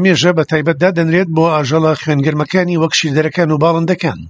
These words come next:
بەڵام وتنی زیاتر وتی ئەوەی توانیمان لێرەدا نیشانی بدەین ئەوەیە کە ئەم استراتیژە تەنانەت لە قۆناغە سەرەتایەکانی مێژووی پەرەسەندنماندا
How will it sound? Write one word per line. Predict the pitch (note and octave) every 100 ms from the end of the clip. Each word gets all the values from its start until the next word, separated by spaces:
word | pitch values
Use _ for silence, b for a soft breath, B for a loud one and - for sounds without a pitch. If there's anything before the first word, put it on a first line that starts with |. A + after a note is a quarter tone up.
| _ _ _ D3+
بەڵام | D#3+ E3 D3+
وتنی | G3 - G3 E3+
زیاتر | D#3 D#3+ - E3+
وتی | F3+ F#3+ F3 A3+ - -
ئەوەی | D#3+ G3+ G3+
توانیمان | F#3 F3 F3+ F#3+ E3 F#3 G3+
لێرەدا | F#3 E3 D#3+ F#3+ F#3+
نیشانی | D3+ F3 E3 D#3
بدەین | E3 F3 E3+
ئەوەیە | F3+ E3 G3 -
کە | D#3 D#3
ئەم | G3+ D3+
استراتیژە | - E3+ D3 D#3 A#2+ F3+ F#3+
تەنانەت | E3+ D#3 D#3+ E3+ D3+
لە | D3+
قۆناغە | D#3 D3+ C#3+ C#3+ -
سەرەتایەکانی | D#3 D#3+ D#3 D#3 F#3 C3+ C3+
مێژووی | C#3 B2+ D#3+
پەرەسەندنماندا | - C#3+ - D#3 D3 G#3+ G3+ F#3 G3